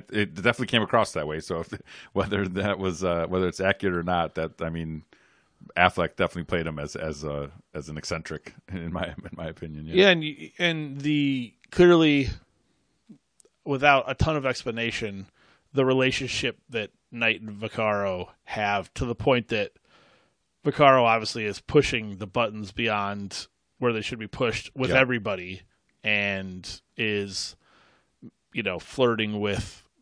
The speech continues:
Speaker 2: being fired maybe, and or, like, bringing the company
Speaker 1: Yeah,
Speaker 2: down
Speaker 1: putting,
Speaker 2: or
Speaker 1: putting his
Speaker 2: whatever
Speaker 1: whole
Speaker 2: the case
Speaker 1: job
Speaker 2: may
Speaker 1: on the
Speaker 2: be.
Speaker 1: line and putting
Speaker 2: R-,
Speaker 1: the com-,
Speaker 2: right, and
Speaker 1: company
Speaker 2: I,
Speaker 1: shoe division on
Speaker 2: but,
Speaker 1: the
Speaker 2: like,
Speaker 1: line.
Speaker 2: enough that Knight,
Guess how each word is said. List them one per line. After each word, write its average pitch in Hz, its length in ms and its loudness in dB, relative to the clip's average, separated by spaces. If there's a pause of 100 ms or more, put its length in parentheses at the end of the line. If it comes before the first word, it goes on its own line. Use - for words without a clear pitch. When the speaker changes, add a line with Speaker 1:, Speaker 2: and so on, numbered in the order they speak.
(140)
Speaker 2:
being 104 180 -8
fired 117 680 2
maybe, 107 640 -2
and 107 240 -4
or, 101 640 -4
like, 101 220 -8 (1300)
bringing 127 500 -6
the 107 80 -4
company - 340 0
Speaker 1:
Yeah, 117 120 -2
Speaker 2:
down 117 160 4
Speaker 1:
putting, 113 200 0
Speaker 2:
or 113 40 -2
Speaker 1:
putting 117 180 4
his 107 140 4
Speaker 2:
whatever 110 40 6
Speaker 1:
whole 110 60 8
Speaker 2:
the 95 40 0
case - 40 -6
Speaker 1:
job 90 200 4
Speaker 2:
may 87 80 0
Speaker 1:
on 87 100 0
the 87 60 -2
Speaker 2:
be. 87 60 0
Speaker 1:
line 87 360 -2
and 73 160 -10
putting - 200 -2
Speaker 2:
R-, 180 80 2
Speaker 1:
the 185 60 -6
com-, 190 180 0
Speaker 2:
right, 160 260 8
and 113 80 -4
Speaker 1:
company 135 220 4
Speaker 2:
I, 92 40 -2
Speaker 1:
shoe 117 280 2
division 95 360 2
on 87 80 2
Speaker 2:
but, 95 120 8
Speaker 1:
the 87 40 4
Speaker 2:
like, 143 320 6 (340)
Speaker 1:
line. 156 120 6
Speaker 2:
enough 175 280 8
that 143 140 4
Knight, 131 420 2